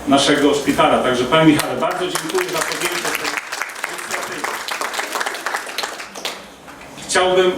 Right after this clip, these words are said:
gorąco i mocno przywitać tomaszowskie media, dzięki którym, proszę państwa, kilkadziesiąt tysięcy mieszkańców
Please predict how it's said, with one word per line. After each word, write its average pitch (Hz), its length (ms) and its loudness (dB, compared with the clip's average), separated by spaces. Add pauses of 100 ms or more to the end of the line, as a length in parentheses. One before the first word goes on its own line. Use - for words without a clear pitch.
gorąco 185 520 6
i 175 100 6
mocno 170 400 4
przywitać 156 600 4
tomaszowskie 151 680 6
media, 135 640 6 (180)
dzięki 151 400 4
którym, 170 500 6
proszę 147 260 6
państwa, 156 460 6
kilkadziesiąt 151 840 2
tysięcy 147 480 6
mieszkańców - 500 4